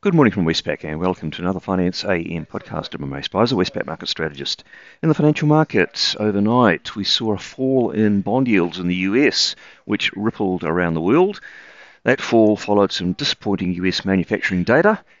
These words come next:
and was extended further after the Fed's on-hold decision and press conference. The U S dollar overall was mixed, um, but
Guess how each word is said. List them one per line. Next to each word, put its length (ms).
and 380
was 140
extended 420
further 400
after 340
the 120
Fed's 520
on-hold 520
decision 480
and 420
press 220
conference. 580
The 60
U 120
S 100
dollar 340
overall 380
was 200
mixed, 580
um, 1400
but 200